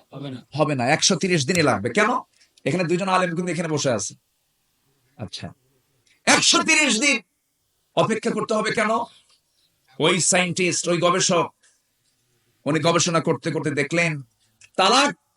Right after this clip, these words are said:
Speaker 2: যখন হয়, তখন ওই মহিলা স্বামীর প্রতি তার মহব্বত থাকে না ঘৃণা হয়? বলেন, মহব্বত না ঘৃণা হয়? ইয়ে, মানে, তালাক দিলে যা,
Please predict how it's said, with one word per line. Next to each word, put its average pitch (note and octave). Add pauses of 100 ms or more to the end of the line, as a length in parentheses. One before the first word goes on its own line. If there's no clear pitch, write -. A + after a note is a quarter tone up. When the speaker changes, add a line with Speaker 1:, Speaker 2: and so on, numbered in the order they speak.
(120)
Speaker 2:
যখন E3+
হয়, D#3
তখন E3 (760)
ওই A#3
মহিলা G3+ (180)
স্বামীর G3
প্রতি F#3+
তার F3+
মহব্বত F#3
থাকে G3
না G3
ঘৃণা E3+
হয়? A2 (840)
বলেন, E3
মহব্বত F3+
না G3+
ঘৃণা F#3+
হয়? C3+ (580)
ইয়ে, G#3
মানে, G#3
তালাক A3+
দিলে G#3
যা, B3